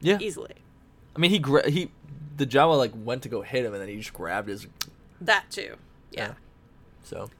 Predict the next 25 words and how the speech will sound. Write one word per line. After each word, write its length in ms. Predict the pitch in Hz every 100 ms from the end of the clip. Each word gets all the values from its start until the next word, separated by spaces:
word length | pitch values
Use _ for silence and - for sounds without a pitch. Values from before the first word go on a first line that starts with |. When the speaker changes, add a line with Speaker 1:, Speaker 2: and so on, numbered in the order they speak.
| - -
Speaker 2:
Uh, 400 | 202 190 180 180
so 160 | -
yeah, 200 | 185 156
there 140 | - 202
was 240 | 202 - - -
some 280 | - 208 190
kind 180 | 208 170
of 140 | 156 160
cute 280 | - 170 160 - _
little 460 | 175 160 156 151 147 - -
thing 200 | 170 160
going 200 | 165 160
on 140 | 156
between 500 | 156 170 180 160 165 165 - - -
Boba 320 | 170 160 156
and 140 | 156
this 140 | 151 -
kid. 260 | - - - - -
Speaker 1:
Yeah. 240 | 113 107 110 - - - - - - - - - - -
Speaker 2:
Um, 560 | 190 190 180 175 170 - - -
but 180 | 175 214
the 60 |
cutest 320 | - 381 415 440
thing 160 | 466 480
ever 460 | 202 196 202 226